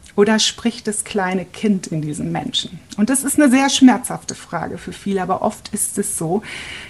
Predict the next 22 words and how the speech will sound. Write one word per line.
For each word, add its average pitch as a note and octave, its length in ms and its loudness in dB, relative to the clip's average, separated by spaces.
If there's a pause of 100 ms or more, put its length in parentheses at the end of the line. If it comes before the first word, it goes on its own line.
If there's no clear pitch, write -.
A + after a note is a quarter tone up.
dieses G3+ 520 6 (280)
nicht A#3+ 260 6
gesehen G#3 600 4
werden, F#3+ 560 2
nicht A#3+ 280 6
anerkannt F#3 600 0
werden, E3+ 460 -2
da F3 100 0
sind B3+ 260 6
oft - 360 -4
ganz, F4+ 380 2
ganz, C4 260 2
ganz A#3 260 4
alte F#3+ 360 0
Themen A#3 400 2
hinter F3+ 420 0
und G3+ 220 0
irgendwie C#4+ 440 6
drückt B3 320 0
jemand F3+ 340 0
anders F#3+ 380 4
unbewusst G#3+ 720 6